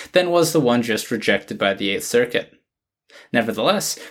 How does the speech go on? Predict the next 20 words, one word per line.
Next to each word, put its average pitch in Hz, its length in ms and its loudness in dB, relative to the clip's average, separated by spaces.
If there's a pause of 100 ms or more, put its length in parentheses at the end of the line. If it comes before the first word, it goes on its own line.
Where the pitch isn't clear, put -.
Mister 139 240 -2
Mencia 139 400 0
Medina 151 300 2
did 185 200 2
argue 160 380 2
that 139 160 -4
the 117 80 -10
B 135 140 2
I 135 80 2
A 131 180 2
applied 127 360 0
an 113 180 -2
overly 165 500 2
burdensome 151 560 0
standard 127 640 0 (300)
on 151 320 2
discretion. - 760 0 (280)
Quote, 165 360 0 (220)
"In 160 140 0
particular, - 720 -2